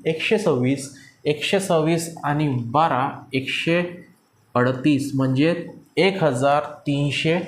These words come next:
एक हजार तीनशे शहाऐंशी मते मिळतील जिंकलेल्या उमेदवाराला, पर्याय क्रमांक तीन. आणि अशा प्रकारे मित्रांनो, आपण या व्हिडिओमध्ये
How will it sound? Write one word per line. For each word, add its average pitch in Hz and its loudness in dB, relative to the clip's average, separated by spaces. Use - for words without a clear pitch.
एक 175 2
हजार 135 2
तीनशे 143 0
शहाऐंशी 180 0
मते 139 2
मिळतील 143 0
जिंकलेल्या 180 2
उमेदवाराला, 127 0
पर्याय 139 2
क्रमांक 117 -2
तीन. 117 -4
आणि 120 -2
अशा - 4
प्रकारे 160 2
मित्रांनो, 131 2
आपण 127 0
या 170 4
व्हिडिओमध्ये 135 0